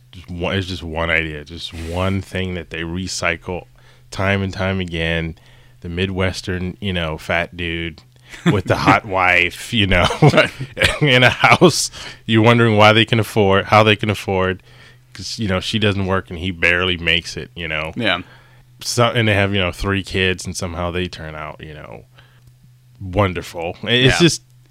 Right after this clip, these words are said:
Speaker 2: Yeah,
Speaker 1: it,
Speaker 2: this
Speaker 1: it's sort of
Speaker 2: part-time
Speaker 1: like a
Speaker 2: hardware
Speaker 1: fantasy.
Speaker 2: store owner
Speaker 1: Yeah.
Speaker 2: in his five-bedroom house in the Midwest, you're like, "How is this a thing?"
Speaker 1: I know.
Speaker 2: Sassy
Speaker 1: Um,
Speaker 2: grandma.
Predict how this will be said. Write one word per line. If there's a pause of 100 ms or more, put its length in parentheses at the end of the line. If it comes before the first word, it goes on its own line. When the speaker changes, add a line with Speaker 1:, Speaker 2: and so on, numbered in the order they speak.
(560)
Speaker 2:
Yeah,
Speaker 1:
it,
Speaker 2:
this
Speaker 1:
it's
sort
of
Speaker 2:
part-time
Speaker 1:
like
a
Speaker 2:
hardware
Speaker 1:
fantasy.
Speaker 2:
store
owner (220)
Speaker 1:
Yeah.
Speaker 2:
in
his
five-bedroom
house
in
the
Midwest,
you're
like, (540)
"How
is
this (100)
a
thing?" (180)
Speaker 1:
I
know. (120)
Speaker 2:
Sassy
Speaker 1:
Um,
Speaker 2:
grandma.